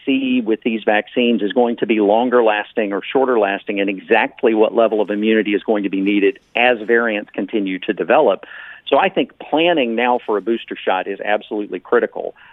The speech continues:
And you can think of booster shots really in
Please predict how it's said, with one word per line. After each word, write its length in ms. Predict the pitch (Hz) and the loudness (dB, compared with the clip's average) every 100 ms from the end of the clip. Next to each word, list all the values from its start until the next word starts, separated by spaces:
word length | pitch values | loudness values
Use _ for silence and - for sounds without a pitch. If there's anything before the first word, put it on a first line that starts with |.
| - - | -20 -2
And 120 | 139 | 2
you 100 | 151 | 2
can 180 | 165 147 | 2 0
think 180 | 196 214 | 0 2
of 140 | 160 | 0
booster 340 | 147 170 - | 0 0 -2
shots 340 | 120 127 107 - | 0 2 0 -2
really 420 | 123 143 131 117 123 | 2 4 4 0 0
in 180 | 113 | -2